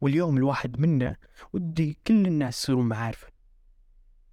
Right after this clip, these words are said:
أنت بس تتبع حياة العظماء وشوف نصيبهم من العزلة كيف كان، وكيف انعكس هذا الأمر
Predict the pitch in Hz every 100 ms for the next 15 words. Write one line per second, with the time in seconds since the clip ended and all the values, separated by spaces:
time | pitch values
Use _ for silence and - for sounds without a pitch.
0 | - _ - 180 - 202 190 - 160 165
1 | 143 131 - 151 139 123 113 123 127 131
2 | 139 - _ _ - 185 - - 202 -
3 | 180 170 160 170 175 143 - - - -
4 | _ - - _ _ - - - 285 254
5 | 294 175 160 - - 151 147 147 185 226
6 | -